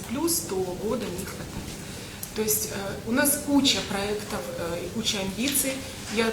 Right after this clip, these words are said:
тоже хотела бы объединиться, потому что мы думаем о том, что, э, столкнулись с той проблемой, что эти дети зависимые бывают, и нужно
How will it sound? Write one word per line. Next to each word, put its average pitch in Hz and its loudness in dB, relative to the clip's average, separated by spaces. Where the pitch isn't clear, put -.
тоже 226 2
хотела 196 0
бы 180 -2
объединиться, 185 -2
потому 208 -2
что 214 -2
мы 240 6
думаем 233 2
о 190 -2
том, 226 2
что, - 0
э, 175 -4
столкнулись 247 8
с - 2
той 220 4
проблемой, 208 2
что 202 0
эти 202 -4
дети 185 -4
зависимые 226 0
бывают, 247 0
и 185 -4
нужно 214 4